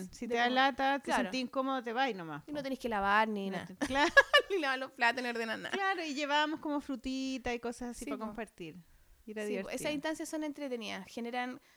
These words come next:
Speaker 1: vínculos también.
Speaker 2: Pero a
Speaker 1: Además,
Speaker 2: mí
Speaker 1: te
Speaker 2: me
Speaker 1: conocís
Speaker 2: pasaba,
Speaker 1: con
Speaker 2: sí me
Speaker 1: gente que no
Speaker 2: pasaba
Speaker 1: cachaba
Speaker 2: que no me
Speaker 1: tanto.
Speaker 2: daban ganas de dibujar, me daba ganas de conversar
Speaker 1: No,
Speaker 2: con la
Speaker 1: pero igual
Speaker 2: gente más.
Speaker 1: dibujábamos.
Speaker 2: Sí,
Speaker 1: Pero
Speaker 2: sí.
Speaker 1: sí, a que, que a nosotras nos cuesta un poco dejar de hablar.
Speaker 2: Es que yo tengo asociado, por eso te digo que tengo asociado el acto de dibujar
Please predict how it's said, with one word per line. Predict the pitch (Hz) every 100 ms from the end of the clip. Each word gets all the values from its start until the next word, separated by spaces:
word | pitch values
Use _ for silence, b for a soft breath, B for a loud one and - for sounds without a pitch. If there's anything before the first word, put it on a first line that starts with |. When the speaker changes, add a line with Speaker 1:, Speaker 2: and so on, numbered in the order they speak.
| b -
Speaker 1:
vínculos | 214 262 220 180
también. | - 202
Speaker 2:
Pero | 247
a | 277
Speaker 1:
Además, | 311
Speaker 2:
mí |
Speaker 1:
te | 392
Speaker 2:
me |
Speaker 1:
conocís | 480 403
Speaker 2:
pasaba, | 359 339
Speaker 1:
con | 339
Speaker 2:
sí | -
me | 320
Speaker 1:
gente | 381
que | 285
no | 381
Speaker 2:
pasaba | 262
Speaker 1:
cachaba | 370 427
Speaker 2:
que | -
no | 339
me | 359
Speaker 1:
tanto. | 320 247
Speaker 2:
daban | 247
ganas | 277 311
de | 339
dibujar, | 320 349
me | 320
daba | 277 262
ganas | 262 277
de |
conversar | 233 180 131 - 403 165 170 - _
Speaker 1:
No, | 247 202
Speaker 2:
con | 185
la |
Speaker 1:
pero | 233 277
igual | 214
Speaker 2:
gente | 165
más. | 143 147
Speaker 1:
dibujábamos. | 294 392 247 196 190 202 _
Speaker 2:
Sí, | - - 220 180 190 _ _
Speaker 1:
Pero | 269 262
Speaker 2:
sí. |
Speaker 1:
sí, | 330 285
a | 254
que, | 277 269
que | 302
a | 262
nosotras | 254 302 330
nos | 262
cuesta | - 285 -
un | 320
poco | 320 320 311 311
dejar | 302 302 294
de | 294 285 285
hablar. | 254 208 185
Speaker 2:
Es | 208
que | - 277 269
yo | 233 302
tengo | 339 349
asociado, | 381 339 302 320 320 294
por | 277
eso | 311 320
te | 285
digo | 214
que | 190 196
tengo | 254 294
asociado | 285 294 - 277 285 294
el | - 233
acto | 247 - - 302
de | 302
dibujar | 302 320 - 262 240 320